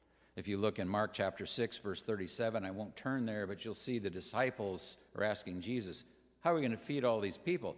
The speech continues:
There's five thousand people here. That would cost us about two hundred denarii." And that just happened to be what the bride price would be. Can you imagine feeding five thousand people a banquet? That would cost a lot of money. That might just cost you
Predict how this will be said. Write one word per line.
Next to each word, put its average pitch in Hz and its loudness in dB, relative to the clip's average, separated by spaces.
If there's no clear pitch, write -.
There's 147 -2
five 123 2
thousand 131 2
people 139 -2
here. 85 -2
That 156 6
would 131 0
cost - 2
us 123 0
about 117 4
two 180 0
hundred 156 0
denarii." 123 2
And 127 -2
that 127 0
just 127 -4
happened 123 0
to 110 -2
be 104 -2
what 98 -2
the 107 -4
bride 120 -2
price 69 -8
would 67 -14
be. 69 -16
Can 120 -4
you 156 -4
imagine 127 -2
feeding 120 2
five 107 -2
thousand 117 0
people 110 -4
a 87 -2
banquet? 101 -2
That 170 6
would 135 6
cost 113 0
a 101 2
lot 98 2
of 95 0
money. 113 0
That 110 2
might 113 0
just 107 -4
cost 101 2
you 90 -4